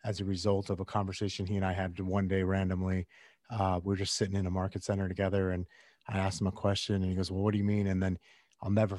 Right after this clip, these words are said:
I probably still have the notepad somewhere. He drew something out for me. I was like,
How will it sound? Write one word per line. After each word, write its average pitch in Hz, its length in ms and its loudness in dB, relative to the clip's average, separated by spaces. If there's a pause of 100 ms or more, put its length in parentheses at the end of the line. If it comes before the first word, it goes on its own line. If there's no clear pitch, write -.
(100)
I 101 60 -6
probably 117 220 4
still - 200 4
have 95 80 2
the 95 60 -2
notepad 98 440 2
somewhere. 98 320 0
He 90 80 0
drew 98 180 -4
something 95 300 -2
out 95 180 0
for 92 120 -4
me. 92 120 -2
I 87 60 -4
was 87 120 -6
like, 87 160 -8